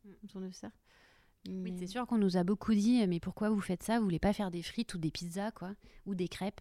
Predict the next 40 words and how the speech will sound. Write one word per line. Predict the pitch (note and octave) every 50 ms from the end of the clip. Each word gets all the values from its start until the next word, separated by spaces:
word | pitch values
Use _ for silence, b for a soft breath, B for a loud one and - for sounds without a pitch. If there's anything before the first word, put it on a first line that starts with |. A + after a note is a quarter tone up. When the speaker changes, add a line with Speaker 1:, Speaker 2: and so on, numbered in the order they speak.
| - - -
Speaker 2:
On | G3+ F#3+ G3
aurait | G3 G3+ G#3+ A3
pu | - - A#3+
le | A#3+
faire | A#3+ - E4+ E4 C4+ A3+
avec | F#3+ F#3+ F#3+
des | G3 G3
produits | - G#3+ G3 F#3 G3+
locaux. | F#3+ G#3 G#3 - D#4+ D4+ F#3+ G#3
Speaker 1:
Ouais, | G3+ G3 G3 G3 - - - -
oui, | G#3 A3 B3+ B3+ C4+ C4
oui, | B3+ C4 B3+
mais | A#3+ A3 G3+ G3 G3+
Speaker 2:
C'est | -
Speaker 1:
c'était | - A3 - A3 G3+
Speaker 2:
pas | D3 D#3+
Speaker 1:
l'objectif, | G#3 G#3 G3 G3+ G3 G#3+ G#3 G#3+ - - - C4 B3+ - - A#3
euh, | G#3+ G3+ G3+ G3+ G3 F#3+ F#3+ F#3+ F#3
c'était, | - - F#3+ - - - F#3+ F#3+ F#3 F#3 F#3 F3+ F#3 F3+ F3+ F3 F3
c'était | F3 - - F3 - F3+
pas | F3 - G3+
ça. | G3+ - A#3
C'était | - - - G3
aussi | F#3 - F3+
de | -
proposer | - - F3+ - G3+ F3+ G3
quelque | - - F#3+ F3+ -
chose | - - G#3+ F#3+
de | F#3+ F#3+
différent, | F3+ F#3 F#3+ G3 E3+ - G#3 G3+ G3+ A#3 B3 B3+ B3
Speaker 2:
Ouais. | G#3+ F#3+
Speaker 1:
et |
puis | F#3 - - G3+
à | F#3+ F#3 F3+
l'image | F3+ F#3 F#3+ G3+ G#3+ A#3 G#3+
de | G3+ F#3+ F3+
ce | E3+ -
qu'on | - F3+ F3+
sait | E3 - - A3 G3
faire | - - F#3+ G3+ A#3 C4 - - _